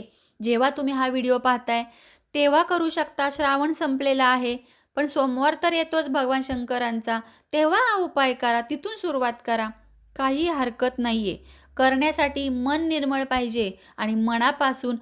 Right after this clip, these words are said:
अंतकरणापासून करण्याची जिद्द पाहिजे, करण्याची एक मनामध्ये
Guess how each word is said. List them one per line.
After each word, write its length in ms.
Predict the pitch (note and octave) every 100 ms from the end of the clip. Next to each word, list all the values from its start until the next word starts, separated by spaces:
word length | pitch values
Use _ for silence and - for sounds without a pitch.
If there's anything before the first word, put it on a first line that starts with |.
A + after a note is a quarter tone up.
| - -
अंतकरणापासून 1120 | A#3+ C#4+ F4 E4+ C#4+ B3+ B3+ B3 A#3+ A#3+ A#3+
करण्याची 680 | A#3+ C4 C4 B3+ C#4 C#4 C#4
जिद्द 360 | A#3 B3 G#3+ A3
पाहिजे, 460 | C4 B3+ A#3+ A3+ A#3+ A#3 - _
करण्याची 580 | C4 B3+ B3+ C4+ C4+ C#4
एक 220 | C4 C4 C4
मनामध्ये 720 | B3+ C4 C4 C4 A#3 A3